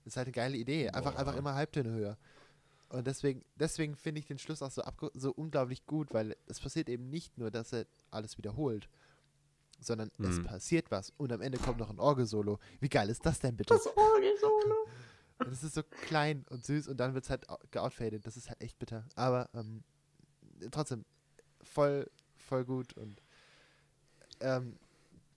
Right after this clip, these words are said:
Speaker 1: Songs in the Key of Life und schon wieder so ein großes Thema, Jahreszeiten, ne? Also es ist schon echt
Speaker 3: Ja, ist der Schlüssel des Lebens.
Speaker 1: es ist schon echt,
Speaker 2: Hm.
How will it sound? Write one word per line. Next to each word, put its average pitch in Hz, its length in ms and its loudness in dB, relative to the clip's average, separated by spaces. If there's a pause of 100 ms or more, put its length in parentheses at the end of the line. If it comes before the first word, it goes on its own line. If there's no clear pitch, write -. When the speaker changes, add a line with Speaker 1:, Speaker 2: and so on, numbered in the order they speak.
(120)
Speaker 1:
Songs 147 320 -2
in 143 100 -2
the 127 60 -6
Key 143 160 2
of 135 80 0
Life 139 260 6
und 123 120 -6
schon 131 140 -4
wieder 147 220 4
so 113 120 -2
ein 117 80 -4
großes 139 380 0
Thema, 143 380 0
Jahreszeiten, 101 1080 -8 (140)
ne? 127 200 -6
Also 110 200 -4
es 107 120 -10
ist 120 160 -8
schon 143 160 -2
echt - 280 -8
Speaker 3:
Ja, 139 440 -2 (240)
ist - 120 -4
der 120 60 6
Schlüssel 135 420 2
des 120 140 0
Lebens. 123 460 0 (420)
Speaker 1:
es 107 100 -16
ist - 100 -12
schon 117 160 -8
echt, - 280 -12
Speaker 2:
Hm. 82 300 -6